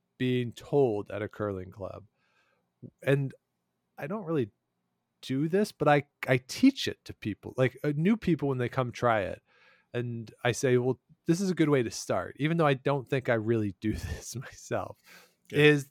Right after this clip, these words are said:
Speaker 1: the handshake. That
Speaker 2: Yeah.
Speaker 1: essentially, if you're throwing, if you're right-handed, throwing an out turn, take the stone over to not quite three o'clock, between two and three o'clock. And as you let it go, just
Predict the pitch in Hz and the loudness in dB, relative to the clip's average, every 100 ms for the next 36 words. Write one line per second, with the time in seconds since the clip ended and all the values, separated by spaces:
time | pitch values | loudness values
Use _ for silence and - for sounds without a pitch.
0 | _ 143 180 240 220 - 95 - - _ | _ 0 4 4 2 -2 -6 -12 -20 _
1 | - - - _ - 123 120 120 101 - | -20 -20 -20 _ 0 2 4 2 0 -10
2 | _ 131 - 165 - 156 143 208 - _ | _ -8 0 0 0 0 0 0 -4 _
3 | _ 113 123 151 143 143 135 127 - _ | _ -8 0 2 4 4 2 -2 -10 _
4 | - 127 135 147 127 120 135 175 - 135 | 0 4 4 4 0 0 0 -4 -2 -2
5 | 120 117 113 110 - 135 - - 107 107 | 0 0 -2 -4 2 2 2 -4 -2 -2
6 | 170 - _ _ _ - 151 - 170 175 | -4 -8 _ _ _ -4 -4 -2 -4 2
7 | 156 143 127 127 120 - 120 113 107 107 | 2 4 4 2 0 0 0 2 0 -4
8 | _ _ _ 175 170 - 135 123 135 139 | _ _ _ -6 -6 -2 -2 -2 -6 -4
9 | 139 131 131 170 _ _ _ - - 127 | -2 -2 -2 -4 _ _ _ -14 -10 -10
10 | 110 135 120 131 123 - 127 147 _ _ | -8 -8 -8 -8 -6 -4 -6 -8 _ _
11 | _ _ _ _ - 131 127 123 117 - | _ _ _ _ -6 -4 -2 -4 -6 -12
12 | - _ _ _ _ _ _ 120 117 123 | -20 _ _ _ _ _ _ -8 -4 -4
13 | 123 131 - 110 123 220 202 _ _ _ | -2 -4 -4 -2 -2 -4 -8 _ _ _
14 | _ _ _ - 107 - | _ _ _ -12 -12 -12